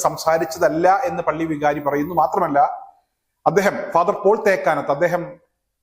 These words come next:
പുതുക്കാട് പോലീസ് സ്റ്റേഷനിൽ പരാതിയും നൽകിയിരിക്കുന്നു. വളഞ്ഞ വഴിയിലൂടെ വോട്ട് പിടിക്കുന്നതിനുള്ള പരിപാടികൾ ബി ജെ പി ഇപ്പോഴും തുടർന്നുകൊണ്ടിരിക്കുന്നു. ഇക്കാലം അത്രയും തുടർച്ചയായി വർഗീയതയും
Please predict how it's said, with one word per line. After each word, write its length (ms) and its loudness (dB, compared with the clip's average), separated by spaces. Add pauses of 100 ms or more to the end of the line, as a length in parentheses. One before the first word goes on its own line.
(320)
പുതുക്കാട് 440 4
പോലീസ് 280 2
സ്റ്റേഷനിൽ 500 0
പരാതിയും 600 2
നൽകിയിരിക്കുന്നു. 560 -12 (1300)
വളഞ്ഞ 460 4 (120)
വഴിയിലൂടെ 580 4
വോട്ട് 320 2
പിടിക്കുന്നതിനുള്ള 800 0
പരിപാടികൾ 560 0 (560)
ബി 100 2 (100)
ജെ 100 6 (100)
പി 180 -2
ഇപ്പോഴും 400 2 (240)
തുടർന്നുകൊണ്ടിരിക്കുന്നു. 880 -2 (1200)
ഇക്കാലം 520 4
അത്രയും 420 2 (100)
തുടർച്ചയായി 680 2 (120)
വർഗീയതയും 680 2